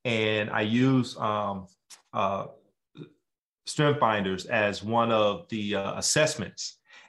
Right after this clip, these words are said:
And the way I look at it is, hey, when you know what your strengths are, you have a power. But when you know what your strengths are and your, your gifts, your spiritual gifts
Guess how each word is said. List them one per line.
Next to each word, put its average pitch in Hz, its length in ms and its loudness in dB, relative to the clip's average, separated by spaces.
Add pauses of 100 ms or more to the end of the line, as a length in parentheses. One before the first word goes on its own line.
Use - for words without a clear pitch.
(120)
And 117 440 2
the 110 60 2
way 131 160 6
I 139 120 6
look 165 260 4
at 131 120 4
it 117 180 4
is, 110 320 4
hey, 123 220 0
when 107 180 -6
you 151 100 0
know 170 120 2
what 156 140 0
your 127 120 -2
strengths 175 480 -2
are, 95 440 0 (260)
you 127 120 2
have 107 260 2
a 101 60 0
power. 131 640 0 (320)
But 120 80 -2
when 123 140 2
you 156 100 6
know 170 100 6
what 151 160 4
your 113 100 -4
strengths 165 500 0
are 123 280 2
and 131 200 -2
your, 113 400 -4
your 104 360 0
gifts, 180 400 4
your 107 80 -6
spiritual 240 540 4
gifts - 520 -8